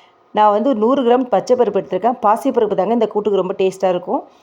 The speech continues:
சேர்த்துட்டு தண்ணி கொஞ்சம் தேவையான அளவு சேர்த்துட்டு கால் டீஸ்பூன் அளவுக்கு மஞ்சள் தூள் சேர்த்து நல்லா வேக வச்சிடலாம். நீங்க குக்கர்ல வைக்கிறீங்கனாக்கா இதை சேர்த்துட்டு ஒரு விசில் வச்சு பருப்பு எடுத்துட்டு அதுக்கப்புறமா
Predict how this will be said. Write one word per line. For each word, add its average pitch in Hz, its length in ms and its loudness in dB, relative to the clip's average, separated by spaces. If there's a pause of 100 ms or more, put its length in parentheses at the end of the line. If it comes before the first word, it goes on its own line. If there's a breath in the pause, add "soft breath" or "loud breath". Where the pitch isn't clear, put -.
(220 soft breath)
சேர்த்துட்டு 233 360 2
தண்ணி 220 340 2
கொஞ்சம் 208 200 0
தேவையான 208 340 2
அளவு 202 60 -6
சேர்த்துட்டு 214 500 -2
கால் 208 300 2
டீஸ்பூன் 226 360 -6
அளவுக்கு 185 440 -4
மஞ்சள் 175 380 0
தூள் 160 200 -8 (680 soft breath)
சேர்த்து 220 640 2
நல்லா 208 180 4
வேக 196 320 2
வச்சிடலாம். 190 360 -4
நீங்க 220 180 -2
குக்கர்ல 262 460 2
வைக்கிறீங்கனாக்கா 185 480 0
இதை 226 160 4
சேர்த்துட்டு - 440 -4 (360 soft breath)
ஒரு 233 300 2
விசில் 214 280 -2
வச்சு 226 220 0
பருப்பு 202 280 0
எடுத்துட்டு 196 300 2
அதுக்கப்புறமா 202 560 0